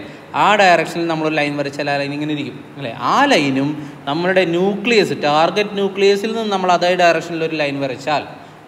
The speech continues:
ആ ലൈനും തമ്മിലുള്ള ദൂരത്തിനെയാണ് നമ്മൾ impact parameter എന്ന് വിളിക്കുന്നത്. അതായത് alpha പാർട്ടിക്കിളിൻ്റെ വെലോസിറ്റിയുടെ initial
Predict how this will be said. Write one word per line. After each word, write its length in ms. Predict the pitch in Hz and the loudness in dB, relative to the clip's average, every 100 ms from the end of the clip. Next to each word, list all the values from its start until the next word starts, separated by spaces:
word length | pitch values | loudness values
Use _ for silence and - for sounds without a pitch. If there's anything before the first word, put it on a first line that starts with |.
| 139 160 | 0 2
ആ 20 | 202 208 | 2 2
ലൈനും 320 | 175 156 160 165 | 0 0 -2 -2
തമ്മിലുള്ള 400 | 151 139 143 143 151 | -2 -4 -6 -4 -4
ദൂരത്തിനെയാണ് 640 | 139 135 139 139 135 123 120 | -4 -6 -6 -6 -6 -6 -8
നമ്മൾ 180 | 120 135 190 - - 131 | -8 -8 -8 -14 -12 -8
impact 460 | 143 139 156 160 139 | -6 -2 -2 -2 -6
parameter 460 | 127 117 120 117 | -6 -6 -8 -12
എന്ന് 100 | 113 143 | -10 -6
വിളിക്കുന്നത്. 360 | 208 196 143 107 - - | -4 -2 -2 -4 -10 -10
അതായത് 500 | 117 117 110 107 120 160 165 - - 117 | -4 -2 -2 -4 0 0 -2 -10 -6 -4
alpha 180 | 127 147 139 139 | 0 0 0 2
പാർട്ടിക്കിളിൻ്റെ 760 | 123 120 131 131 127 123 156 190 131 120 | 0 0 -4 -6 -6 0 0 0 -4 -2
വെലോസിറ്റിയുടെ 840 | 131 151 180 - 196 - 131 127 160 170 185 | 2 4 4 2 -2 -4 -2 0 0 -2 -2
initial 320 | 214 214 | -2 0